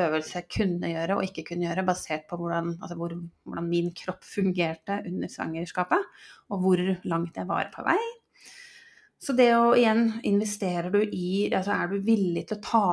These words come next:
imot hjelp, både i, i businessen din og i livet generelt, og klart, la oss vri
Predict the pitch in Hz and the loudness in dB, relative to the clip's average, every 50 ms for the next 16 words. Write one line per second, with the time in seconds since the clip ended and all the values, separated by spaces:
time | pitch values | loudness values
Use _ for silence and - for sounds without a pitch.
0 | 165 165 170 185 196 202 202 - - 190 185 196 214 214 202 208 - - - 202 | 2 0 0 0 0 -2 -2 -8 -8 -4 -2 -2 -2 -2 -4 -6 -10 -10 -6 -2
1 | 196 175 170 180 185 - 185 175 175 175 - 185 175 165 170 - - - - 175 | -2 -2 -2 -2 -4 -4 -4 -4 -4 -4 -4 -6 -6 -6 -8 -10 -12 -10 -6 -4
2 | 180 185 185 185 180 - - - 147 143 - - - 156 - - - - - 180 | -2 0 0 0 -2 -2 -4 -6 -6 -6 -6 -6 -6 -6 -8 -8 -8 -8 -6 -4
3 | 190 196 208 214 202 208 - - 180 - - 175 180 185 - - - - _ _ | 0 0 0 0 0 -4 -8 -12 -12 -8 -4 -4 -4 -4 -4 -10 -20 -20 _ _
4 | _ _ _ _ _ _ - - 185 175 180 185 180 180 | _ _ _ _ _ _ -4 -4 -2 0 0 2 2 2